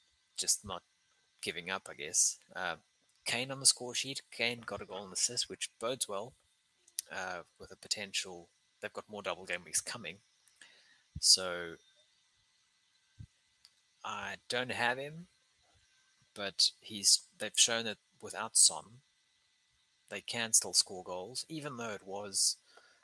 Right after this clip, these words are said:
against Leicester, who have not been good defensively. So he's definitely a consideration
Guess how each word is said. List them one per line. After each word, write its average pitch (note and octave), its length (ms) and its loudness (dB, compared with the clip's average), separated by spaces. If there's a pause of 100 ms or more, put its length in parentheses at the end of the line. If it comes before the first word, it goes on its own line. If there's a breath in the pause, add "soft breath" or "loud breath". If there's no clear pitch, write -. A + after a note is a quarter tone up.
against F2+ 520 0
Leicester, F2+ 360 2
who F#2+ 140 -8
have F2+ 120 -6
not F2+ 240 -12
been B2 220 2
good E2 160 -10
defensively. - 680 -6 (1300)
So - 160 2
he's A#2+ 220 0
definitely C3 340 -2
a F#2 60 0
consideration E2+ 800 2